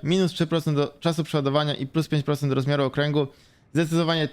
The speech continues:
czas przeładowania wygrywa, jest najważniejszy w tej grze, żeby jak najszybciej ładować, jak najlepszy D P M mieć.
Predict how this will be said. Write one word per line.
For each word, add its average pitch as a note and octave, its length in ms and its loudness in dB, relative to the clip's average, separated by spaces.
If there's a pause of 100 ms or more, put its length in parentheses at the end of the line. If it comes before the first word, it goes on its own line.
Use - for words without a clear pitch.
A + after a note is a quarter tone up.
czas G3 200 2
przeładowania D#3+ 520 2
wygrywa, D3 400 0
jest C3+ 120 0
najważniejszy D#3 540 0
w - 40 -10
tej C#3+ 160 0
grze, C3+ 260 2
żeby C3 240 0
jak C#3+ 160 0
najszybciej C3+ 340 -2
ładować, B2+ 340 0
jak C#3 160 0
najlepszy C3+ 320 0
D B2+ 120 2
P B2 180 -2
M B2 100 0
mieć. B2+ 220 -2